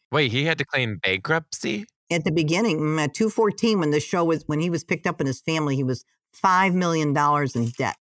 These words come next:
Speaker 1: So wait, that's when they started the show, when he was in debt
Speaker 2: Mm-hmm.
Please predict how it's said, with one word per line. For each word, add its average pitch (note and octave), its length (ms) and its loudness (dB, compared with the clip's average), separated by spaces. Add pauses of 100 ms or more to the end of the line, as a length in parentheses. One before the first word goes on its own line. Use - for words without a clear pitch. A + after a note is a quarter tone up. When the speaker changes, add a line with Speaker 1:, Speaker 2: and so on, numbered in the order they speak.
(120)
Speaker 1:
So C3 260 0
wait, F#2+ 280 -2 (480)
that's A#2+ 380 -2
when A#2+ 120 -2
they A2 120 0
started G2+ 340 0
the F2 100 -2
show, F2 320 0
when D#2+ 120 -2
he F2 120 -4
was D#2+ 120 -6
in D2+ 200 -8
debt F2+ 420 -6 (320)
Speaker 2:
Mm-hmm. E3 380 -2